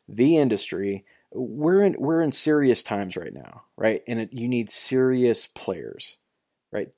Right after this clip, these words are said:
This is, these are the people that are going to end up winning. These are the people that are gonna end up being at the end of what's, what's in store for us the next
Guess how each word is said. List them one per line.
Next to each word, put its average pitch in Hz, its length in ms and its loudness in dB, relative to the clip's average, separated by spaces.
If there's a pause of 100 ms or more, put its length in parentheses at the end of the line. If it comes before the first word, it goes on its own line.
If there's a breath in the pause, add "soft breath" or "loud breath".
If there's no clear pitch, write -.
This 135 220 2
is, 147 100 -2 (180)
these 170 240 -4
are 185 60 4
the 147 100 4
people 131 300 -4
that 110 140 0
are 104 80 0
going 104 460 -6
to - 260 -10
end 110 180 -4
up 104 220 -6
winning. 98 500 -8
These 131 260 -4
are 135 180 -4
the 127 100 -2
people 117 460 -2
that 104 120 -2
are 104 80 0
gonna 104 260 -8
end 107 220 -4
up 104 240 -2 (680 loud breath)
being 120 280 6
at 113 120 0
the - 120 -2
end 113 240 0
of 101 140 -2
what's, 104 360 -4 (100)
what's 104 440 -4
in 110 160 -8
store 107 320 0
for 98 220 -6
us 95 140 -10
the - 80 -4
next 101 280 -8